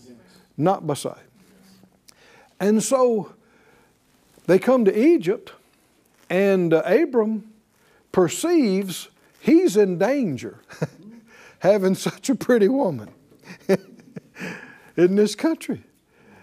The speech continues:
because that did happen. People would kill you and take your stuff and take your,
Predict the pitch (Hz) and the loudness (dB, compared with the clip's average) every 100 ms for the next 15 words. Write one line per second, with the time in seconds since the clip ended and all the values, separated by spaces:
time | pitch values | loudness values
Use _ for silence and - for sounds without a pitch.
0 | - - - 165 160 185 180 165 - 139 | -20 -18 0 0 2 2 4 0 -4 -4
1 | 160 147 214 285 175 294 330 - - _ | -4 -2 -4 -4 -4 -4 -4 -8 -12 _
2 | _ _ _ _ - 180 214 214 185 156 | _ _ _ _ -4 -2 -2 -2 0 0
3 | 151 - 302 349 123 101 78 - _ _ | -2 -6 -6 -6 -8 -10 -16 -20 _ _
4 | _ _ _ _ _ _ - 147 139 - | _ _ _ _ _ _ -4 -4 -4 -4
5 | 160 160 160 160 156 139 - - 185 311 | -2 -2 -4 -2 0 0 -6 -4 -2 -2
6 | - - - 147 143 143 - 147 151 - | -6 -12 -14 -6 -4 -6 -6 -6 -6 -4
7 | 185 | -4